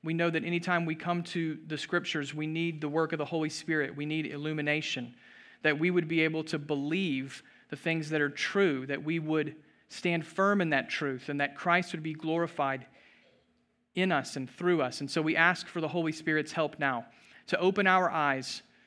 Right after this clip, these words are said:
to behold wonderful things from your word. Father, please keep me from error. Please grant your church discernment,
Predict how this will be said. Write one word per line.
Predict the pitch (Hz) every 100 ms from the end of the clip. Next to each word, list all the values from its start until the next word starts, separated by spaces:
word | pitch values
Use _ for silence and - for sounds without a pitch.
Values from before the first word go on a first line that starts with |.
| -
to | 160
behold | 151 170 156 143
wonderful | 160 196 190 175 175
things | - 170 160 -
from | 156 147
your | 135
word. | 127 127 123 120 - _ _ _ _ _ _ _ -
Father, | - 175 165
please | - 180 -
keep | 196
me | 185 185
from | 180
error. | 160 170 175 180
Please | - 175 143
grant | 170 175 165 175
your | 165
church | - - 180 - - - 160
discernment, | 156 - - 196 180 135 90 -